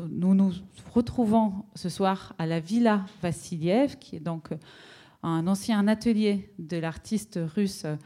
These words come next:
Marie Vassiliev, où elle a aussi ouvert son académie. Puis pendant la Première Guerre mondiale, elle a tenu ici une cantine pour les artistes, les intellectuels. C'est un lieu de, de rencontre, de fête,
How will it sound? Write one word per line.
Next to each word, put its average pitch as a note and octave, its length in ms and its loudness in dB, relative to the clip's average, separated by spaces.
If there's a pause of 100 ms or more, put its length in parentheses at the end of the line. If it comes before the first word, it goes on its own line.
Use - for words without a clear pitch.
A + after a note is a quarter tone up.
(220)
Marie F3+ 320 0
Vassiliev, F3 880 0
où F#3 100 -4
elle D#3 140 -2
a D#3 120 -2
aussi D#3 240 -4
ouvert E3+ 300 0
son E3 200 -6
académie. D#3 680 -4
Puis F#3 220 -10
pendant D#3 320 -4
la C#3 180 -4 (400)
Première F#3 380 -2
Guerre D#3 200 -6
mondiale, D#3+ 560 0
elle D#3+ 160 -2
a C#3+ 80 -4
tenu D#3+ 280 -6
ici E3 320 -4
une D#3+ 140 -4
cantine D#3+ 580 -4 (440)
pour G3 180 0
les F3 200 -2
artistes, G#3 520 0
les F3+ 160 0
intellectuels. D#3+ 1080 -2 (200)
C'est - 240 -8
un D3+ 80 0
lieu D3 180 -2
de, C3 260 -6 (360)
de D3 80 -6
rencontre, D3 680 -2
de C#3 140 -4
fête, G#3 600 -6